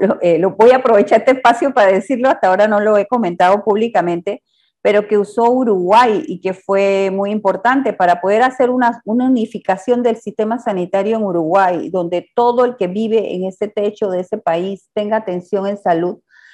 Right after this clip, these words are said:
Eh, hicieron un impuesto para la salud, y fue el uno por ciento, digamos, de, de lo que es nuestro I T B M S, que allá, pues, se llama de otra manera.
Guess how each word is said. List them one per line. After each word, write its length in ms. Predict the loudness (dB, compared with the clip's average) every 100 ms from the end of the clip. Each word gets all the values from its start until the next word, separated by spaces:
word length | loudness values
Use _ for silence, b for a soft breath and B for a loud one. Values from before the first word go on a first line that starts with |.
| b b b -2
Eh, 280 | 2 2 2
hicieron 480 | -4 0 2 2 2
un 140 | 2
impuesto 800 | 2 0 0 4 4 2 -4 0
para 200 | 2 4
la 160 | 2 2
salud, 440 | 0 -2 -2 -6 -12 _ _ _ _ -16
y 40 |
fue 200 | -2 2
el 80 | 4
uno 260 | 4 2 2
por 160 | 2
ciento, 640 | 2 2 2 4 2 0 -8
digamos, 680 | -12 -10 -4 2 2 4 4
de, 240 | 4 2
de 160 | 0 0
lo 140 | 0
que 80 | 0
es 80 | 2
nuestro 360 | 2 0 0
I 140 | -2 0
T 160 | 0
B 160 | 2 0
M 300 | 0 -2 -4
S, 240 | -4 -8 -2
que 80 |
allá, 400 | -2 2 0 -2 -6
pues, 160 | -10 -6
se 100 | -4
llama 220 | -2 -4
de 80 | -4
otra 160 | -4
manera. 380 | -4 -4 -6 -8